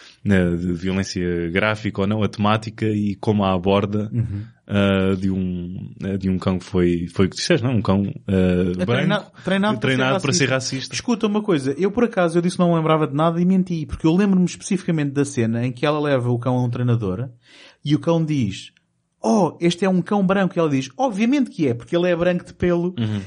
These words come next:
Speaker 2: E ele diz, "Não, não, isto
Speaker 1: Não.
Speaker 2: é uma expressão dada a quem treina cães para ser racista e atacar pessoas de
Speaker 1: Uhum.
Speaker 2: cor." E, portanto, esse pormenor lembro-me. O outro filme que eu tinha visto dele é O Sargento da Força um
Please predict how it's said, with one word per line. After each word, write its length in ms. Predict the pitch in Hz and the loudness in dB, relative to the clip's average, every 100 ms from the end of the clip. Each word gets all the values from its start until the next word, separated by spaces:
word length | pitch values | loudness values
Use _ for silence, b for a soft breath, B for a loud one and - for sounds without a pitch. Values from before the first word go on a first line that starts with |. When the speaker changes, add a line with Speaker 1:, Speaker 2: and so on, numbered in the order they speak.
| - | -2
Speaker 2:
E 60 | |
ele 100 | 160 | 0
diz, 100 | 165 | 2
"Não, 120 | 165 220 | 2 0
não, 180 | 208 185 | 2 2
isto 100 | 202 | 0
Speaker 1:
Não. 40 | |
Speaker 2:
é 20 | 175 | 0
uma 80 | |
expressão 440 | 170 - - 175 175 | 0 -4 -2 0 2
dada 320 | 165 170 175 | 2 0 0
a 160 | 175 170 | -2 -4
quem 200 | 175 170 | -2 -2
treina 320 | 165 175 170 | 0 2 0
cães 440 | 165 165 175 185 - | 0 0 2 0 -2
para 240 | 175 165 | -2 -2
ser 200 | 165 170 | -2 -4
racista 440 | 160 156 175 170 | -2 -4 -6 -4
e 60 | 170 | -4
atacar 340 | 160 156 156 | -2 -2 -4
pessoas 280 | 156 - 156 | -6 -2 -2
de 60 | 104 | 0
Speaker 1:
Uhum. 20 | 101 | 0
Speaker 2:
cor." 200 | 151 135 B B B B | -2 -4 B B B B
E, 140 | 135 | -4
portanto, 300 | 120 - 147 156 | -4 0 2 4
esse 280 | 160 156 | 4 0
pormenor 440 | - 151 147 151 151 | -2 0 2 2 0
lembro-me. 440 | 143 123 104 95 95 B B B B B _ | 0 2 0 -2 -8 B B B B B _
O 180 | 156 170 | 0 2
outro 260 | 190 190 | 2 2
filme 300 | 185 202 190 | 0 4 4
que 140 | 185 202 | 4 0
eu 60 | |
tinha 260 | 185 185 180 | 2 4 4
visto 280 | 170 175 - | 4 -2 -2
dele 400 | 170 147 92 85 - _ - | 0 0 0 -6 -12 _ -2
é 120 | 135 | 0
O 80 | 123 | 2
Sargento 360 | 131 113 127 | 0 0 0
da 80 | 120 | 0
Força 320 | 120 127 - 135 | -4 -6 -2 0
um 160 | 180 | 0